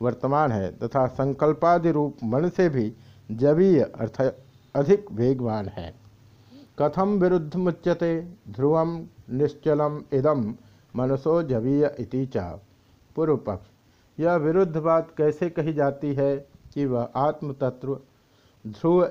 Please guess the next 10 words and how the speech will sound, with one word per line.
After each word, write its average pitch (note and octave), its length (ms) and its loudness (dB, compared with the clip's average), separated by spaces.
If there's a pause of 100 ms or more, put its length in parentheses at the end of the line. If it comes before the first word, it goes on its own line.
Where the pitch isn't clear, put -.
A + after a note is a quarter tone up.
एवं B2+ 200 2
निश्चल A#2+ 480 -2
है C3+ 200 0
तथा C#3+ 540 -4
मन C3 320 -2
से F#3 180 -2
भी F3 160 2
अधिक C#3+ 400 -4
वेगवान C3+ 480 0
है? C3 200 -10